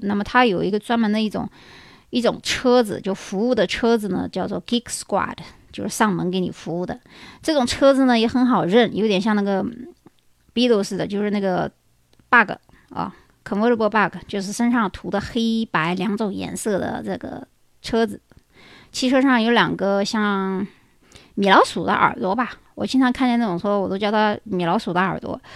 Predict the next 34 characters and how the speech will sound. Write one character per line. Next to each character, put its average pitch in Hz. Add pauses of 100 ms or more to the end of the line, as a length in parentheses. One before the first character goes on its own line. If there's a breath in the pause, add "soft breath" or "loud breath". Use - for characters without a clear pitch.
(140 loud breath)
就 190
特 190
别 220
可 -
爱。 185
然 185
后 208
你 185
看 208
见 208
它 196
那 190
个 180
就 175
知 185
道 175
是 190 (320 loud breath)
修 -
电 226
脑 185
的 -
车 190
子 202
了， -
然 190
后 226
它 226
会 226
上 233
门 175
给 202
你 196
服 208
务。 208